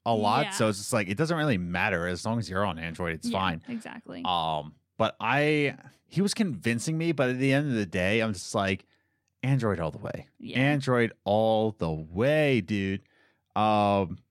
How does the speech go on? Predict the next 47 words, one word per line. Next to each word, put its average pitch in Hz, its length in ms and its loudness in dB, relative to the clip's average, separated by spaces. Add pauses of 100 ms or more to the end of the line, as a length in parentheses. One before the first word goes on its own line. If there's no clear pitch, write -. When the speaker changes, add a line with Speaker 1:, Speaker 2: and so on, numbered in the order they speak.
(300)
Speaker 1:
because 143 300 -2
it's, 139 200 -6
it's - 320 -2
just 156 200 -4
like, 160 160 2
there's 147 160 2
so 160 140 2
many 160 220 2 (180)
better 123 280 4
features, 107 640 0
like 98 220 0
tech, 113 240 0 (240)
like 95 240 -2
tech 110 200 -4
features 87 340 -8
on 95 200 0
the 92 80 2
Speaker 2:
Yeah. 82 160 0
Speaker 1:
Android. 127 400 0 (420)
And 135 120 2
there's 147 120 4
so 185 80 4
many 185 120 2
different 165 360 -2
options, 117 600 0
whereas 117 400 2
with 123 120 2
Speaker 2:
Mm-hmm. 107 140 -4
Speaker 1:
Apple, 147 360 2
it's 113 160 0
just - 200 -4
one 131 460 0
phone. 104 420 0 (100)
Speaker 2:
You 254 160 0
either 262 240 0
get 226 300 -4
the 226 140 2
newest 240 400 2
one 339 300 -4
or 240 160 0
an 254 80 0
old 294 200 -4
generation 226 500 -2
that'll 254 140 -2
probably 285 420 -4
break 214 260 -4
sooner. 196 400 -4